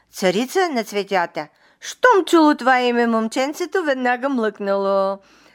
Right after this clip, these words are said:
Старецът се съгласил да му стане кръстник и го кръстили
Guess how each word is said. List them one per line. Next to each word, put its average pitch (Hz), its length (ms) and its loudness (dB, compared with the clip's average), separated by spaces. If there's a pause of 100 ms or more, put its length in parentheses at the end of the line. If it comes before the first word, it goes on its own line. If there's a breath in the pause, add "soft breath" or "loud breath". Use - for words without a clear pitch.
(200 soft breath)
Старецът 277 560 -6
се 240 100 -14
съгласил 220 480 -6
да 240 80 -6
му 202 120 -6
стане 196 320 -4
кръстник 180 540 -8 (340 loud breath)
и 339 120 -2
го 311 180 -2
кръстили 349 560 -2